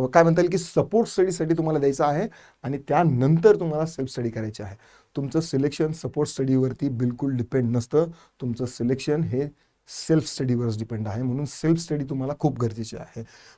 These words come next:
पंचवीस प्रश्न, पन्नास मार्क तुमच्या निवडीसाठी निर्णायक ठरणार आहे. इंग्रजी हा निर्णायक विषय आहे, ग्रामर हा मित्र आहे आणि व्होकॅब्युलरी तुमचं ह्या लढाईतलं शस्त्र आहे. दररोज एक तास इंग्लिशला दिला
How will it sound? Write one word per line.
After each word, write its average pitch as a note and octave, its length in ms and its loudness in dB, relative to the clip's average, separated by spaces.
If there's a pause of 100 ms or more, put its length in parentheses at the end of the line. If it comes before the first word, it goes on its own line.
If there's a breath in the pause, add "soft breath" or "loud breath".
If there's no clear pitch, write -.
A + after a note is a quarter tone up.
(120)
पंचवीस D#3 380 0
प्रश्न, E3 340 0
पन्नास D#3+ 460 2
मार्क D3+ 300 0
तुमच्या D#3+ 360 2
निवडीसाठी C#3+ 640 0
निर्णायक C3 480 -4
ठरणार B2 280 -6
आहे. A#2 140 -6
इंग्रजी C3 400 -4
हा C3 140 -2
निर्णायक C3 440 2
विषय B2 180 -6
आहे, A2 140 -6 (480 soft breath)
ग्रामर C#3+ 320 2
हा D3+ 120 4
मित्र C3+ 300 2
आहे D#3+ 320 8 (320 loud breath)
आणि C#3+ 200 -2
व्होकॅब्युलरी C#3 600 -2
तुमचं C#3+ 300 -6
ह्या C#3 140 -2
लढाईतलं C3 560 -4
शस्त्र - 480 -4
आहे. A#2 360 0 (320 soft breath)
दररोज D#3 460 6
एक D#3 240 2
तास E3 180 4
इंग्लिशला D#3+ 380 4
दिला D3 320 4